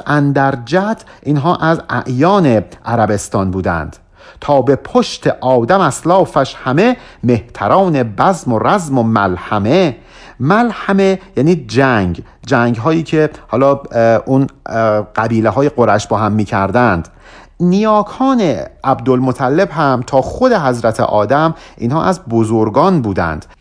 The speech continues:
اینطور نبوده که پیامبر یک خانوادهٔ بی اصل و نسب داشته باشه. اینا از، اه، امرای قریش بودند، از بزرگان قریش بودند، اه، جد اندر جد تا حضرت آدم. ولی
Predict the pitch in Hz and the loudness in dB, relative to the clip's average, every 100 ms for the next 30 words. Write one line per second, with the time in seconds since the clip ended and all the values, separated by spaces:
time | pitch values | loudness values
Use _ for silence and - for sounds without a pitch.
0 | _ 127 113 - 170 185 220 180 151 147 | _ -4 -4 -2 0 2 4 2 0 0
1 | 131 127 120 127 131 127 - 131 120 120 | 2 2 4 2 2 -2 0 2 4 4
2 | 120 123 123 120 - - 139 - 123 - | 4 4 2 2 -2 -2 -2 -2 -4 0
3 | 127 123 120 - 117 - 113 107 120 104 | 0 2 0 0 -2 0 -2 0 -2 -2
4 | 101 104 90 - - - 143 185 220 - | -2 -4 -4 -8 -16 -2 2 2 0 -4
5 | - 120 131 110 - - 127 123 139 131 | -10 -4 -2 -4 -10 -4 0 0 2 2
6 | 123 127 175 220 156 131 107 107 - 110 | 4 4 4 2 2 2 2 0 -6 -4
7 | 98 87 - 101 117 110 110 127 202 196 | -4 -4 -4 -4 -4 -2 -2 0 0 2
8 | 131 107 104 - 117 104 95 92 - - | 2 2 0 -2 -2 -2 -2 -4 -12 -10
9 | 107 104 98 92 107 147 147 - 113 110 | -2 0 0 0 0 0 0 -4 -2 0
10 | 104 104 104 190 214 - 127 113 98 107 | 0 -2 -2 -2 -2 -2 -2 -2 -2 -2
11 | 110 95 95 120 143 98 82 - _ - | 0 0 0 0 0 -2 -6 -12 _ -8
12 | 104 139 226 | -2 0 0